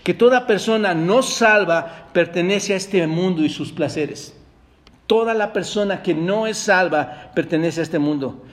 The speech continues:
¿Quieres cavar tu vida? ¿Quieres tú cavar tu vida espiritual? ¿Quieres morir en tu propio peca-, pecado? Bueno, ¿qué debes hacer? Ama al mundo.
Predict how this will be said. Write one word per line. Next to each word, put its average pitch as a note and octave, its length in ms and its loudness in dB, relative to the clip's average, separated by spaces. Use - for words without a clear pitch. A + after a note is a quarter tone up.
¿Quieres F3+ 200 0
cavar E3+ 300 0
tu E3+ 100 -4
vida? E3 280 0
¿Quieres G3 260 -2
tú G#3+ 140 -4
cavar E3+ 300 -2
tu D#3+ 80 -6
vida E3+ 160 2
espiritual? D#3+ 720 -4
¿Quieres G3+ 240 4
morir F3 240 4
en F#3+ 80 0
tu F#3 100 -2
propio F3+ 300 0
peca-, D3 360 -4
pecado? E3+ 460 0
Bueno, D#3+ 240 -2
¿qué E3 100 0
debes F3+ 240 2
hacer? E3+ 320 0
Ama G3 160 -4
al G3+ 80 -6
mundo. A3 480 -4